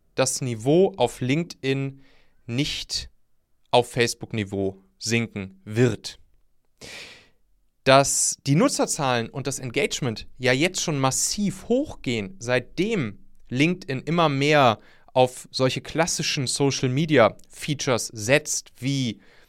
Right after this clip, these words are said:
ne, solche Postings, Bilder, Videopostings, Slides-Posting et cetera, also das, was klassischerweise so ein Facebook ausmacht, das zeigt ja nur, dass Menschen das mögen, ne? Also immer mehr Menschen kommen auf LinkedIn, immer mehr Menschen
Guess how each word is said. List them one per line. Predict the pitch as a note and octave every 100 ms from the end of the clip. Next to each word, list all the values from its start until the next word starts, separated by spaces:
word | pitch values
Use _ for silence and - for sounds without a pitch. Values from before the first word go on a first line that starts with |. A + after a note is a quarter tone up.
| _ -
ne, | D3+
solche | B2 A#2+ A#2+
Postings, | - B2 B2 - B2 A#2 A2+ A2 - - - _ _
Bilder, | B2 B2+ A#2+ A2+ G#2+ G#2+ - _ _ _ _
Videopostings, | A2+ C3+ B2+ G#2+ - A#2 - A#2 -
Slides-Posting | B2 B2 - B2 A2 G2+
et | G2
cetera, | D#3+ D#3
also | A2+ A2+
das, | A#2+ C3+
was | A#2+ -
klassischerweise | A#2+ C3 - A#2 A2 B2 G#2+
so |
ein | G2
Facebook | - F#3 - B2 -
ausmacht, | G2 - C3 - - - -
das | A#2 -
zeigt | - - F3 A#3 -
ja | A#2+
nur, | A#2 D3 - - -
dass | A#2+ -
Menschen | C#3 F3 - C3+
das | A2+ - B2+
mögen, | D#3 A3 F#2+ F#2+ _ _ A#2+
ne? | F3+
Also | - A#2 A2 - - - -
immer | E3 G3
mehr | E3+ D#3
Menschen | C#3+ C3+ C3+
kommen | - A#3 B3+
auf | A2+ -
LinkedIn, | G#2+ A2 D3 E3 -
immer | F#3 E3
mehr | C#3+
Menschen | C3+ C3+ C#3 C3 A#2+